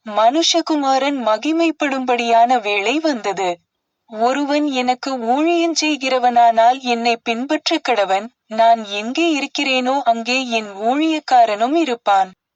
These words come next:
ஒருவன் எனக்கு ஊழியஞ்செய்தால் அவனை பிதாவானவர் கனம் பண்ணுவார். பிதாவே, உமது நாமத்தை மகிமைப்படுத்தும்" என்றார்.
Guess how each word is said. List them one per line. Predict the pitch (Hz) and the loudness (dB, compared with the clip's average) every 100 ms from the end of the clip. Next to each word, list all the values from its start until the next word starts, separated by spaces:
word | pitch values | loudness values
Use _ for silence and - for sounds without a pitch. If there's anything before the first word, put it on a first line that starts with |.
| _ _ _ | _ _ _
ஒருவன் | 214 233 269 285 285 294 | -4 -2 0 -2 -2 -2
எனக்கு | 262 247 247 - 262 | -2 -2 -2 -2 -6
ஊழியஞ்செய்தால் | 226 254 311 349 311 285 254 240 208 208 233 | -2 0 0 0 0 -2 -2 -2 0 2 2
அவனை | 277 240 240 240 233 - | 2 2 4 2 0 -2
பிதாவானவர் | 214 180 269 311 320 311 262 254 277 | -6 0 2 4 2 2 0 0 -2
கனம் | - 233 269 320 330 | 2 2 2 0 -2
பண்ணுவார். | 277 208 196 185 180 _ _ _ _ _ | -2 -2 2 2 0 _ _ _ _ _
பிதாவே, | 254 247 302 339 320 226 208 247 _ | -6 -4 2 4 4 0 -2 -6 _
உமது | - 247 254 247 269 | -2 0 0 0 -2
நாமத்தை | 226 208 233 311 339 - 302 285 | -2 2 2 2 0 0 -2 0
மகிமைப்படுத்தும்" | 214 214 294 320 330 302 269 240 - 294 | -2 -2 -2 0 -2 -2 -4 -4 -4 -2
என்றார். | 320 214 196 196 180 | -2 -2 -2 2 2